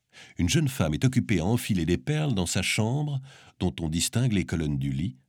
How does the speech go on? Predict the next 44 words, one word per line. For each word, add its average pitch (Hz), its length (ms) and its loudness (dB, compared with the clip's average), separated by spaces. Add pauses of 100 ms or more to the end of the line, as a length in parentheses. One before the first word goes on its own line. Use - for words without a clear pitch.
(140)
en 98 80 -2
présence 90 380 -2
de 90 80 -4
sa - 160 -4
servante. - 800 -14 (1120)
Le 95 120 0
coloris 135 500 4
est 92 40 2
froid 123 460 -2
comme 92 220 -4
le 85 60 -2
souligne 92 640 2
le 78 140 -2
gris 85 300 -2
taupe 82 340 -2
du 71 100 -6
siège, 82 640 -6 (680)
les 80 160 2
rubans 82 380 0
bleus 92 380 2 (200)
et 85 120 0
l'argent 78 500 -4
de 78 80 -4
l'aiguière, 76 680 -4 (600)
et 101 80 0
ce, - 180 0 (120)
en 107 120 4
dépit 135 300 2
de 113 80 4
l'admirable 127 580 4
rouge 101 220 2
du 90 120 0
tapis 104 280 -2
d'Orient 90 460 2
et 117 60 4
du 90 120 0
vermillon 90 500 0
de 80 80 -2
la 78 100 0
manche 92 280 0
de 95 80 0
la 85 120 -2
jeune 73 200 -4
femme, 95 460 -4